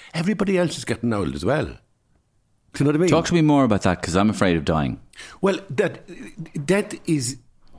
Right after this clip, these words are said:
Speaker 1: I think one of the big fears of death is the isolation of it, the
Speaker 2: Mm.
Speaker 1: loneliness of it,
Speaker 2: It's
Speaker 1: that you,
Speaker 2: the ending.
Speaker 1: that the ultimate cut off, it's you they're coming for. It's, it's you.
Speaker 2: <laughs> It's me.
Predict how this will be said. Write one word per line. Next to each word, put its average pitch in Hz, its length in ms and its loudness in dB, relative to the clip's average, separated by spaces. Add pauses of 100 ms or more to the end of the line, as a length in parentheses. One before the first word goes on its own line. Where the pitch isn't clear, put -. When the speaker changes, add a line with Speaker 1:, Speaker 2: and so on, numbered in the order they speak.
Speaker 1:
I - 60 -2
think 196 180 0
one 165 100 2
of 143 60 0
the 123 80 2
big 147 280 -2
fears 107 320 -2
of 80 100 -2
death 80 240 -2
is 80 120 -2
the 92 120 -2
isolation 80 600 -4
of - 160 -8
it, - 120 -16
the 82 80 -4
Speaker 2:
Mm. 78 80 -2
Speaker 1:
loneliness 78 440 0
of 67 120 -4
it, 80 40 -6
Speaker 2:
It's 76 80 -4
Speaker 1:
that 87 160 -2
you, 95 60 -2
Speaker 2:
the - 140 -8
ending. 117 300 2
Speaker 1:
that 92 160 0
the - 200 -2
ultimate 123 480 0
cut - 220 -4
off, 92 300 0
it's - 180 -6
you 110 440 2
they're 87 160 0
coming 92 360 -2
for. 58 300 -6 (440)
It's, - 360 -2
it's 110 400 0
you. 101 240 2
Speaker 2:
<laughs> - 40 0
It's - 240 2
me. 330 340 2